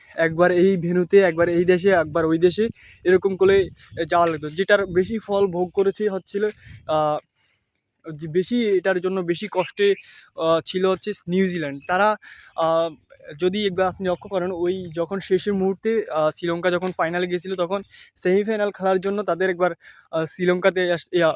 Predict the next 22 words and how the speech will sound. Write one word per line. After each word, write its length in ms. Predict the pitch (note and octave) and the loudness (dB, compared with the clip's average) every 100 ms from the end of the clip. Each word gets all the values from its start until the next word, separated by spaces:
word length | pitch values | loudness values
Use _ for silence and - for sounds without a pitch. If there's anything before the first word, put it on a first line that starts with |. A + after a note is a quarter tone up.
| D#3 | -2
সরি, 220 | F3+ E3+ | -4 -2
পাকিস্তানে 400 | F3 F3+ F3+ F#3+ | 0 0 -2 0
আসতে 240 | F#3 - F#3+ | 0 0 -4
হচ্ছিল, 320 | - G3+ G#3 | -4 -4 -2
তারপরে 360 | F3+ D#3+ E3+ E3 | -2 0 0 0
আবার 460 | D#3 D#3+ F3 F3+ | 2 2 0 -2
যেতে 300 | F3 F3 E3+ | -4 -6 -4
হচ্ছিল 440 | F3 E3+ - F#3+ G3+ - - _ | -4 -4 -4 -4 -4 -6 -20 _
ইন্ডিয়াতে, 400 | F3 F3+ E3 C#3+ | -2 0 0 -2
যেটা 380 | C#3 F3 F#3 F3+ - - - | -4 0 0 -2 -6 -20 -6
খুবই 300 | F#3+ G3 G#3+ | -4 -2 -4
তাদের, 360 | F3+ F#3+ G3 | -2 0 0
আহ, 360 | D3+ D#3+ D#3+ D#3+ - _ E3 | -2 -2 -2 -4 -6 _ -6
মূলত 320 | E3+ F3 F#3+ | -2 -2 -2
এই 320 | F#3 F#3+ A3 | 0 2 2
ইফেক্টটাই 500 | G#3 - G#3 - G#3+ | -2 -8 -10 -6 -6
তাদের 280 | G3+ F3 F#3+ G3 - _ _ _ | -6 -4 -4 -6 -12 _ _ _
হচ্ছে, 480 | E3 - F#3+ G3 D#3 | -10 -2 2 2 0
আহ, 260 | D#3 D3+ D3+ | -6 -6 -6
ফাইনাল 320 | E3 E3 F3+ F3 | -4 0 0 2
ম্যাচে 280 | F3 F3+ | 0 -2
পড়ে 360 | F3+ D#3+ E3+ G#3+ | -6 -4 -4 -4